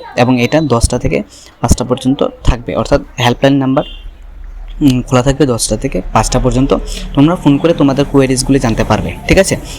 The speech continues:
তারপর বলেছে ভর্তি সংক্রান্ত আপডেটের জন্য শিক্ষার্থীদের নিয়মিতভাবে সমট পোর্টাল log in করা উচিত এবং ভর্তির সময়সূচির উপর ভিত্তি করে চেক করা উচিত। তো বলেছে সমট পোর্টালে তোমরা কিন্তু সব কিছু ডিটেলস পেলে, পেয়ে যাবে, অ্যাডমিশন নোটিশ, তারপর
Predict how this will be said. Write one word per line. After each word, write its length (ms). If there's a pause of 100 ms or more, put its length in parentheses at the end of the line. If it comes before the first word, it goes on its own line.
(100)
তারপর 200
বলেছে 280
ভর্তি 340
সংক্রান্ত 480
আপডেটের 720 (260)
জন্য 220
শিক্ষার্থীদের 500
নিয়মিতভাবে 520
সমট 360
পোর্টাল 280
log 120
in 80
করা 140
উচিত 240 (100)
এবং 200
ভর্তির 280
সময়সূচির 500
উপর 140
ভিত্তি 300
করে 200 (140)
চেক 160
করা 160
উচিত। 200 (540)
তো 80
বলেছে 240
সমট 400 (120)
পোর্টালে 300
তোমরা 300
কিন্তু 240
সব 200 (120)
কিছু 180
ডিটেলস 360
পেলে, 320
পেয়ে 180
যাবে, 180
অ্যাডমিশন 500 (460)
নোটিশ, 380 (280)
তারপর 380